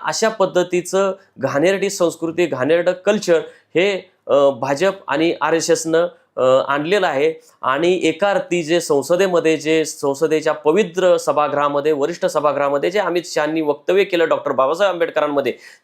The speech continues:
ते यांच्या, अ, भाजप आणि आरएसएसच्या मूळ धोरणात, अ, मी-, मूळ जे धोरण आहे तेच त्यांच्या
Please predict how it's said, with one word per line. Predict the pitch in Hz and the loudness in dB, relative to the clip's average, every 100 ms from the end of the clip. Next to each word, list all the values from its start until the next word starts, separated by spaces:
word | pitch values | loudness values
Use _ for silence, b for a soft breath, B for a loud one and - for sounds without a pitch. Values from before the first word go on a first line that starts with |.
| - | 0
ते | 240 233 143 | 2 0 0
यांच्या, | 151 151 - 175 180 180 B B - | -2 -2 -4 -2 -2 -4 B B 0
अ, | 135 135 131 127 | 2 4 4 2
भाजप | 117 104 127 123 165 170 165 | 0 -4 -4 0 2 2 0
आणि | 107 143 | -4 -4
आरएसएसच्या | 110 147 156 160 151 - 170 165 165 b b - | -2 -2 0 -2 -2 -2 -2 -2 -8 b b -14
मूळ | 107 117 226 | -6 0 0
धोरणात, | 202 175 151 160 160 156 - - _ | 2 2 2 2 0 -2 -14 -20 _
अ, | 78 87 82 | -8 -6 -6
मी-, | 101 147 190 | -2 -2 0
मूळ | 160 208 | 2 0
जे | 208 208 | 0 0
धोरण | 165 156 170 | 2 2 2
आहे | 143 147 | -2 -4
तेच | 156 - 220 - - | -6 -4 -4 -4 -4
त्यांच्या | 165 156 165 160 | -2 0 -2 -2